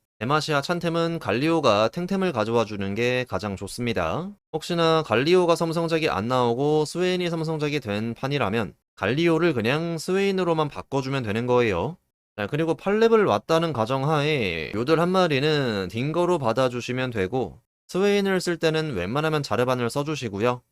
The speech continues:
갈리오를 쓸 때는 자르반을 써주셔도 되고 뭐 사이온이라든지 아니면 쉔을 섞어서 뽀삐랑 요새를 받아주고 갈리오랑 기원자를 받아줘도 되고요. 어차피 버티는 애들만 있으면은 티모가 딜을 다 해줄 거기 때문에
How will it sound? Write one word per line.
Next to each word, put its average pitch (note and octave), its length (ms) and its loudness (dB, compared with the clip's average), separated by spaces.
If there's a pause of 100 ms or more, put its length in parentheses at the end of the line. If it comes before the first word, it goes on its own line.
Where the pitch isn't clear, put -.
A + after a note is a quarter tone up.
(140)
갈리오를 F#3 640 4
쓸 G3+ 200 0
때는 C3+ 600 0
자르반을 F3 640 2
써주셔도 D#3+ 500 -2
되고 C3 440 -4 (220)
뭐 G2+ 120 -6
사이온이라든지 E3 1200 0 (260)
아니면 C3+ 300 -2
쉔을 F#3+ 320 0
섞어서 F3+ 640 2 (300)
뽀삐랑 F#3 400 0
요새를 C3 360 2
받아주고 C#3 800 2 (160)
갈리오랑 E3 480 4
기원자를 E3 580 2
받아줘도 B2 520 0
되고요. G#2+ 560 -2 (180)
어차피 F3+ 460 -2
버티는 G#3+ 500 0
애들만 F3 380 2
있으면은 B2 800 -2
티모가 F3+ 340 0
딜을 B2+ 240 -2
다 G2 160 -2
해줄 C#3 280 0
거기 A#2 240 -2
때문에 B2+ 540 -2